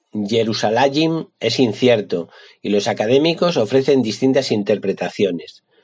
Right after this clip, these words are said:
La forma en escritura cuneiforme emplea un elemento sumerio, Uru, y el complemento acadio, Salim, por lo cual Uru Salim significa fundada por Salim,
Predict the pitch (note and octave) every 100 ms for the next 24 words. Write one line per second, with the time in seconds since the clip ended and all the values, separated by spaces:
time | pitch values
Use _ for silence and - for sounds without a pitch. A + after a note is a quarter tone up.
0 | _ _ _ _ - G2+ B2+ C3+ D3+ D3
1 | - C3 C3+ B2+ B2 A2+ G#2+ D3+ F3+ F#3+
2 | F#3+ - - A2 G#2 C3 D#3+ D3+ B2 C3
3 | D#3+ F3 - C3 G#2 E2+ E2 - C#3+ C#3+
4 | G#2 F2 - - - - G#2 G2+ G#2 G2+
5 | G#2 C3 C3 A2 G2+ C3 C3+ C#3+ D#3 -
6 | - G#2 A#2+ A2 F#2 F2 _ _ _ _
7 | _ G2+ F#2+ G2 A#2+ C#3+ G3 G3+ - _
8 | C#3 C3+ G2+ - - G2 A#2+ F3 G#3+ -
9 | - _ - G#2 G2+ G2+ C3+ D3+ D#3 -
10 | - A#2 A2+ C3 D3+ D3+ C3 - G#2 A2+
11 | G2